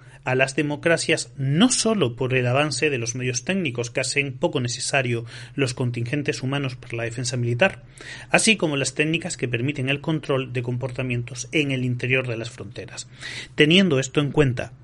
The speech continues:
parece poco discutible que estamos en una época de la historia muy poco parecida a cualquier anterior, en la que las democracias, por muy imperfectas que sean, están demostrando ser infinitamente mejores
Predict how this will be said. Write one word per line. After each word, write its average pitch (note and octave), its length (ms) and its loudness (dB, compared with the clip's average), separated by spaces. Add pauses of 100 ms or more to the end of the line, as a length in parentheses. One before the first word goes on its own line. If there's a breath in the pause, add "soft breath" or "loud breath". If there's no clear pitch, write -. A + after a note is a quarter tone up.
(460)
parece D3+ 300 4
poco D#3 220 2
discutible B2 680 0 (220)
que - 80 -2
estamos G3 380 2
en G3 120 4
una G3 200 4
época F3 280 2
de D3 80 2
la D3+ 60 2
historia D3+ 420 2
muy F#3+ 400 4
poco D3 380 0
parecida C3 680 2
a B2 80 -2
cualquier A#2+ 360 -2
anterior, B2+ 500 0 (360 loud breath)
en C3+ 140 4
la B2 120 2
que B2 100 2
las A#2 160 0
democracias, A#2 720 0 (100)
por A#2+ 140 2
muy D#3 260 6
imperfectas F3 680 0
que - 120 -4
sean, A#2+ 420 -2 (280 loud breath)
están F3 320 4
demostrando F3 520 0
ser E3+ 200 4
infinitamente C#3 760 -2
mejores A#2 500 0